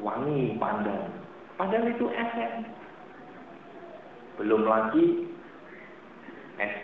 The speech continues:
krim, roti yang biasa-biasa. Anak kecil kan juga roti yang biasa-biasa itu. Wah, itu warna merah, warna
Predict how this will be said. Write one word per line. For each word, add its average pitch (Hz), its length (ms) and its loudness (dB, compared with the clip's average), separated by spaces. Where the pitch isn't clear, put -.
krim, 104 560 2
roti 110 460 6
yang 101 260 4
biasa-biasa. 101 680 4
Anak 143 300 0
kecil 175 180 2
kan 175 160 2
juga 165 200 2
roti 151 320 4
yang 143 120 2
biasa-biasa 107 540 2
itu. 107 100 -2
Wah, 127 440 8
itu 156 160 6
warna 131 360 8
merah, 139 360 6
warna 127 280 6